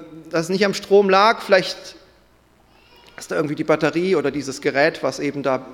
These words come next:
ähm, piepen soll, kaputt. Ähm, und wir wollen ja, dass es jetzt nicht die ganze Zeit da piept. Äh, dann haben wir das Gerät Neues bestellt, ähm, und das Ding ausgetauscht. Und es hat immer noch weiter gepiept.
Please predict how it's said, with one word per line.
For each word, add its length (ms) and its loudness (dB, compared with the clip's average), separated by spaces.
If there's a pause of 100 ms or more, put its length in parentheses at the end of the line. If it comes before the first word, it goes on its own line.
ähm, 420 -6 (240)
piepen 260 -6
soll, 220 2
kaputt. 500 2 (460)
Ähm, 260 2
und 200 -4 (180)
wir 100 0
wollen 140 4
ja, 80 2
dass 160 0
es 160 -6
jetzt 300 -4
nicht 180 -6
die 80 -4
ganze 260 0
Zeit 220 2
da 80 2
piept. 500 -6
Äh, 60 -4
dann 480 0
haben 120 -2
wir 200 0 (160)
das 160 -10
Gerät 520 0 (560)
Neues 420 2
bestellt, 760 2 (300)
ähm, 460 -2
und 360 -4
das 160 -6
Ding 160 -2
ausgetauscht. 880 0 (2000)
Und 100 -6
es 80 -8
hat 120 -2
immer 140 -2
noch 140 -2
weiter 260 0
gepiept. 500 -10